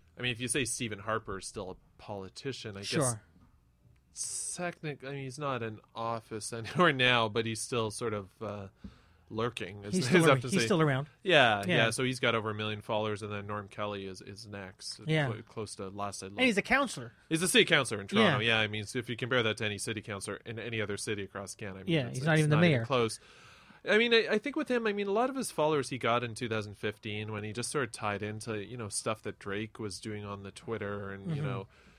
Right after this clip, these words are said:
Speaker 1: he kinda forged that relationship with, with Drake, and, you know, he kinda, quote unquote, defended him against Meek Mill, and, you know, then, like, the Ovo Fest, you know, he was, he was up on kinda the, the stage at the Mo-,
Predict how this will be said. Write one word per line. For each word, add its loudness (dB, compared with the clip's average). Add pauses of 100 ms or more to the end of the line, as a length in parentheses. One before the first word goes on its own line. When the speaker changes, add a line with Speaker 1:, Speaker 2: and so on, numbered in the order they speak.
(200)
Speaker 1:
he -6
kinda 2
forged 0
that 2
relationship -2
with, -2 (260)
with -10
Drake, -2
and, -8
you -8
know, -6
he -10
kinda, -10 (440)
quote 0
unquote, -4
defended 0
him 0
against -6
Meek -8
Mill, -2
and, -10
you -10
know, -6
then, -8
like, -12
the -12
Ovo 2
Fest, 2
you -6
know, -2
he -4
was, -8
he -8
was -8
up -6
on -8
kinda -12
the, -10 (520)
the -16
stage -2
at -4
the -6
Mo-, -10